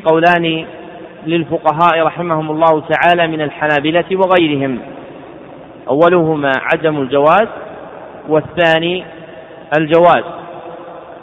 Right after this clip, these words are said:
ومذهب الإمام أحمد هو جواز ذلك إذا كان حامله التقليد أو التأويل،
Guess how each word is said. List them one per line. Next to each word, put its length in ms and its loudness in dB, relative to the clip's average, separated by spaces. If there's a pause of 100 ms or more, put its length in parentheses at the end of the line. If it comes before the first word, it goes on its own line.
(960)
ومذهب 560 2
الإمام 580 -2
أحمد 340 -2 (1000)
هو 140 2 (320)
جواز 460 4 (100)
ذلك 400 0 (300)
إذا 180 2
كان 380 0
حامله 460 2
التقليد 640 -2 (320)
أو 100 4
التأويل، 560 0